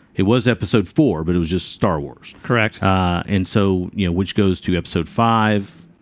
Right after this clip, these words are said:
Speaker 1: Empire Strikes Back, and then episode six, Return of the Jedi. And then
Speaker 2: Right.
Speaker 1: twenty-two years <laughs> later, you have episode one, A Phantom Menace, episode two, uh, Attack of the Clones, and episode three, Revenge of the Sith. So what order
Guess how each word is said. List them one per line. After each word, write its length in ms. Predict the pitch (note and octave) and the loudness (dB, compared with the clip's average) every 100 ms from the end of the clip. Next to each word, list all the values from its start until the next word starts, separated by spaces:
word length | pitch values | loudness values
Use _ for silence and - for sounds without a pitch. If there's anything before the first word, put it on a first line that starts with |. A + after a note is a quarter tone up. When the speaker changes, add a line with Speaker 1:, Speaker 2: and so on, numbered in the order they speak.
| - | -2
Speaker 1:
Empire 240 | C3 A2+ | 0 2
Strikes 220 | G#2+ F#2+ - | 0 -2 0
Back, 380 | B2+ B2+ B2+ - | 0 0 -4 -4
and 100 | F#2+ | 0
then 240 | F#2+ F2+ | 0 0
episode 340 | F#2 F2 G2 D#2+ | -2 -2 -2 0
six, 420 | - A2+ G2 - | 2 2 0 -4
Return 240 | F2 F#2+ D#2+ | -6 -4 -4
of 60 | |
the 60 | D2 | -6
Jedi. 300 | C#2 G1+ - | -8 -10 -10
And 160 | F2+ F2+ | -4 0
then 220 | G2 G#2 | 2 0
Speaker 2:
Right. 80 | E2+ - - - - - _ _ | -2 -10 -20 -20 -20 -20 _ _
Speaker 1:
twenty-two 500 | - A2+ B2+ A#2 C#3 | -4 0 2 2 2
years 340 | A2+ A2+ G#2+ F#2+ | 2 2 0 0
<laughs> 0 | |
later, 520 | G#2 B2 G2+ G2+ C#3+ - - - - | 2 2 2 0 -2 -4 -12 -10 -2
you 180 | G2+ | 0
have 640 | G2 F#2+ F#2 F2+ F2 - - _ - _ | 2 2 2 0 -2 -6 -16 _ -20 _
episode 400 | G2+ G2 F#2+ G2+ | -2 0 0 0
one, 240 | G2 F#2+ F2 | 2 0 0
A 60 | |
Phantom 320 | E2+ F#2 F2 F#2+ | 0 0 0 0
Menace, 540 | G#2+ G#2+ G2+ - - | 0 0 0 -2 -2
episode 480 | F#2+ G#2 - F2+ D#2 | -4 -4 -2 -2 -2
two, 560 | - G#2+ G2+ F#2 F2+ E2+ _ - - - - | 0 2 2 0 -2 -4 _ -20 -20 -14 -4
uh, 440 | F2 E2+ D#2 D2+ - | -2 -2 -2 -6 -10
Attack 340 | - F#2 E2 | -4 -2 -2
of 60 | E2 | -6
the 60 | |
Clones, 380 | - F#2+ F2 E2 | -4 0 0 0
and 80 | E2 | -2
episode 300 | D#2+ - D2 | -4 -6 -6
three, 140 | E2 | -6
Revenge 280 | D2+ D2+ D2+ | -4 -6 -8
of 60 | - | -8
the 60 | - | -10
Sith. 180 | - | -8
So 160 | - F#2+ | -4 -2
what 380 | E2+ G#2+ D3+ - - | 0 0 0 -2 -2
order 560 | B2+ C#3 F#2+ C#2 D#2 | 2 2 -2 -8 -10